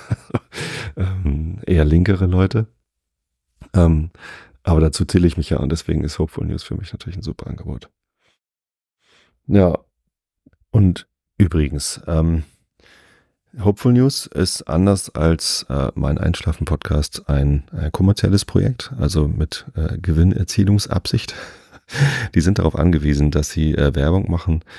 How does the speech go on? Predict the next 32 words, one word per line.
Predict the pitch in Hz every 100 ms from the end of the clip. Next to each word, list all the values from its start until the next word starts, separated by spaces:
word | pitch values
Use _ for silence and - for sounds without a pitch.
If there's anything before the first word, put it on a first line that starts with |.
| - -
Wenn | 82 80
man |
die | 80
Werbung | 78 82 85 -
nicht | 80 80 - -
hören | 90 82 101 85
will, | 80 85
kann | - 85
man | 80
aber | 73 73
auch | 78 82
ein | 80 -
Abo | 80 73
abschließen. | - - - 90 85
Ich | -
habe | 98
das | 87 -
gemacht, | 73 107 - - - - - -
äh, | 82
über | - -
Steady | - 85 98 107 107 -
kann | 82
man | 82 82
das | 82 78
abonnieren. | - 82 80 90
Das | 87 -
haben | 82
noch | 78
sehr | 87 87
wenig | 104 78
Menschen | 65 - 87
gemacht. | - 90 -